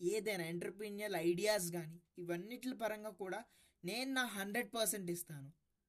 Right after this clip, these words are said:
అలాగే ఫిజికల్ ఫిట్‌నెస్ ఏదైతే నేను నమ్ముతానో,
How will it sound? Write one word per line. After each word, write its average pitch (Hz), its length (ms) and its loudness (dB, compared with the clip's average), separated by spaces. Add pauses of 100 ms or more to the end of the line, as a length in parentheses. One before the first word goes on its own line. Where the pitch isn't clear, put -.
(1040)
అలాగే 226 340 -2
ఫిజికల్ 220 560 -2
ఫిట్‌నెస్ 156 480 -6
ఏదైతే 196 380 2
నేను 180 320 -2
నమ్ముతానో, 175 580 -4